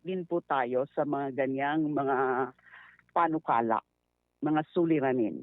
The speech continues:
di ho ba? Yes, ang daming problema, lalo na dyan sa korupsyon. Lahat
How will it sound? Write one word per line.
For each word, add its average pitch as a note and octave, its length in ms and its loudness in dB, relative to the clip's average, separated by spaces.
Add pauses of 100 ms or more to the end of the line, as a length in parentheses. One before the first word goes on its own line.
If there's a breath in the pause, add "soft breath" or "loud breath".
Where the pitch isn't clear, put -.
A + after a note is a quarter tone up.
di C3+ 80 -2
ho B2 160 -2
ba? G#2+ 160 0 (320 loud breath)
Yes, A3 320 2 (160)
ang D#3 160 2
daming G3 320 0
problema, B2+ 560 0 (480)
lalo F3+ 320 2
na F#3 160 0
dyan F3 160 2
sa - 160 -10
korupsyon. C3+ 560 -4 (560 soft breath)
Lahat E3+ 240 0